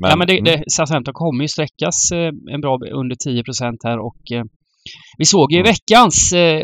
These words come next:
Speaker 2: Europatips när Bayern München spelade i cupen här mot Freiburg.
Speaker 1: <laughs>
Speaker 2: Freiburg fyra procent, lyckades vinna i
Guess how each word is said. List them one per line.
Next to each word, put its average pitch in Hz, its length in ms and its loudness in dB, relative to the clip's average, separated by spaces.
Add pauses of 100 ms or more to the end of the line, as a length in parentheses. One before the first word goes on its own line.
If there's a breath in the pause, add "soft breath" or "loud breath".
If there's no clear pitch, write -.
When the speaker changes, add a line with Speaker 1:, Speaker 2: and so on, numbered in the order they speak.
(320)
Speaker 2:
Europatips - 1160 2
när 151 280 2
Bayern 165 360 4
München 139 380 0
spelade 165 360 0 (100)
i 147 40 -2 (120)
cupen 151 300 -2
här 160 80 0
mot 139 200 -4
Freiburg. 123 840 4 (140 soft breath)
Speaker 1:
<laughs> - 200 -12
Speaker 2:
Freiburg 165 440 6
fyra 156 340 6
procent, 147 440 2
lyckades 170 340 2
vinna 147 360 4
i 143 140 0